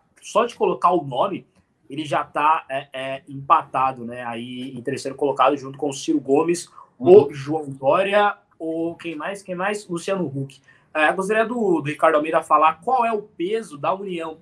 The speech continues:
Speaker 1: principalmente Danilo Gentili, João Amoedo e Ciro Gomes, porque o Danilo Gentili teve uma reunião na sexta ou no sábado com o Amoedo, que foi amplamente noticiada aí pela imprensa,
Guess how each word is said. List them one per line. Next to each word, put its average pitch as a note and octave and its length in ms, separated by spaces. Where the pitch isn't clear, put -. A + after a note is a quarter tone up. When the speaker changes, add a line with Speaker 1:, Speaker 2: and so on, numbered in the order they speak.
Speaker 1:
principalmente F#3+ 500
Danilo F3 300
Gentili, E3 640
João D#3+ 320
Amoedo F3+ 480
e F3+ 140
Ciro F#3 280
Gomes, E3+ 400
porque D3 340
o E3+ 80
Danilo E3+ 200
Gentili E3 320
teve D3+ 200
uma D3 80
reunião C#3+ 380
na D#3+ 140
sexta G#3 520
ou F3+ 80
no E3 80
sábado D#3 340
com E3+ 160
o C#3 80
Amoedo, F#3 440
que - 60
foi B2 140
amplamente B2+ 600
noticiada A#2+ 420
aí A#2+ 80
pela C#3 240
imprensa, D#3+ 640